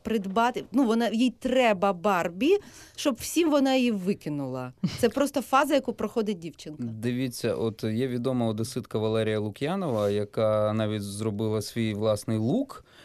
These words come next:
Speaker 2: Е, вона хоче бути схожою, як Барбі.
Speaker 1: Їй
Speaker 2: От
Speaker 1: це вдалося?
Speaker 2: їй це вдалося, так ми скажемо. Тоді, йдучи в руслі ваших слів, вашої логіки, в п'ять років вона не мала Барбі.
Speaker 1: Точно. Ну, або недостатньо,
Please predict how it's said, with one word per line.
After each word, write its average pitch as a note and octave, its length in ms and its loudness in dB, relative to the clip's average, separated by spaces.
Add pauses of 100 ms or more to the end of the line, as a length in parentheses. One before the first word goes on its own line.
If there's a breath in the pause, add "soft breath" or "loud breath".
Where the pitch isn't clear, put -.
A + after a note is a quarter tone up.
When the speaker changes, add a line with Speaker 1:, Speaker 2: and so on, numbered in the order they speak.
(200 loud breath)
Speaker 2:
Е, G#2+ 340 4
вона A2 380 2
хоче A#2 280 -4
бути G#2+ 240 -6
схожою, G#2+ 600 -2
як G#2+ 180 -2
Барбі. D#3 300 0
Speaker 1:
Їй B2+ 80 0
Speaker 2:
От G2+ 180 0
Speaker 1:
це D#3+ 120 0
вдалося? D3+ 680 -6
Speaker 2:
їй A#2+ 240 -2
це A2+ 140 -6
вдалося, B2+ 420 -2
так A#2+ 140 -2
ми A#2 100 0
скажемо. A2 420 -2
Тоді, A2 300 -6
йдучи A2+ 480 -2
в G2+ 120 -4
руслі A2+ 440 -4 (420 soft breath)
ваших G#2+ 300 -2
слів, - 280 -4
вашої G#2+ 360 -2
логіки, C3 340 -2
в - 40 -8
п'ять A2 160 -4
років A2+ 240 -2
вона A2 140 0
не A2 100 0
мала G#2+ 200 0
Барбі. A2 320 -2
Speaker 1:
Точно. D#3 520 -4 (340)
Ну, C4 140 2
або A#3+ 420 6
недостатньо, G3 1160 0